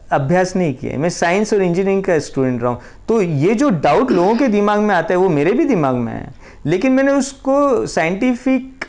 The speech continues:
बेस को ध्यान में रख के उसको प्रूव करने की कोशिश की, मुझे ट्रू रिजल्ट्स मिले, इसलिए मेरा स्ट्रॉन्ग बिलीव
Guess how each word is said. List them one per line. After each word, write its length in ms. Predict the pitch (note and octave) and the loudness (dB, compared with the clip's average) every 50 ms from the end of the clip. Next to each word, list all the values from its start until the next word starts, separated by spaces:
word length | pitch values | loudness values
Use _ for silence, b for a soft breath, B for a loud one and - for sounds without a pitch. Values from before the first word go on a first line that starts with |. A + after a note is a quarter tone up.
| - - - - | -16 -16 -12 -10
बेस 400 | D#3 C3 D3 F#3 A#3 C4 B3+ - | -4 -2 0 2 2 2 0 -2
को 160 | - - B3+ G3+ | -4 -4 -2 0
ध्यान 260 | E3 F3 F3 F#3 F#3+ | 0 2 2 2 0
में 200 | F#3+ G3 G3 F#3 | 0 0 0 0
रख 200 | F3+ F3+ F3+ - | 0 -2 -2 -2
के 80 | G#3 | -4
उसको 160 | G3 G3 - G#3 | -4 -2 -4 -6
प्रूव 320 | G3+ - F3 E3 E3+ F3 | -6 -6 -4 -2 -2 0
करने 280 | E3+ F3 E3 D#3+ D#3+ E3 | 0 -2 -2 -2 -4 -4
की 100 | F3+ F3+ | -4 -4
कोशिश 360 | - F3+ F#3 F#3+ A#3 A#3 - | -2 -2 -2 -2 -2 -4 -2
की, 120 | - B3 | -2 -2
मुझे 240 | G3+ F3+ E3+ F3 G3+ | -2 0 0 0 -2
ट्रू 280 | G3+ - A3 A#3 A#3+ A3+ | -2 0 0 0 2 2
रिजल्ट्स 460 | F3+ D3 B2+ B2+ B2 A#2 A2+ - A#2+ | 2 2 2 0 0 -2 -2 -6 -8
मिले, 240 | A#2 A#2 - A#2+ A2 - B B B B B | -10 -8 -8 -8 -10 -12 B B B B B
इसलिए 240 | C3 C3 - F#3 F3 | -6 -4 -2 -2 0
मेरा 180 | F3 F#3+ A3 A#3+ | 0 0 0 0
स्ट्रॉन्ग 500 | A#3 - - B3 A3+ G#3+ G#3+ G#3+ G3 - | -2 -4 -4 -2 0 0 0 -2 -4 -4
बिलीव 460 | E3 C#3 C#3 C3 B2+ B2+ B2 A#2+ | -4 -2 0 0 2 0 -2 -4